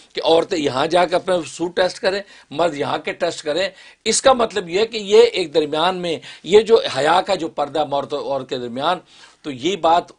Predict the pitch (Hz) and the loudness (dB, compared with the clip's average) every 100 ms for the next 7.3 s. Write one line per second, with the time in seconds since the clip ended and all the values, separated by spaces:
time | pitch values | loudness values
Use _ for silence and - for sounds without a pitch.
0 | - 139 139 175 170 165 165 160 285 156 | -8 -6 -6 -6 -4 -4 -4 -6 -6 -6
1 | 147 147 147 147 175 - - - 139 202 | -4 -4 -4 -4 -6 -8 -20 -10 -4 -2
2 | - 180 226 - 180 160 175 165 - 117 | 0 0 0 0 -2 0 -4 -6 -4 -4
3 | - _ _ _ _ _ 113 131 139 143 | -6 _ _ _ _ _ -4 -2 0 -2
4 | 120 123 143 156 165 170 143 - - - | -2 -4 -2 -2 0 2 0 -4 -12 0
5 | 165 170 156 151 151 147 156 151 117 - | 2 2 -2 -4 -4 -4 -2 -2 -4 -12
6 | - 147 143 147 139 131 127 139 156 170 | -2 -2 0 -8 -6 -6 -6 -8 -8 0
7 | 180 180 | 0 0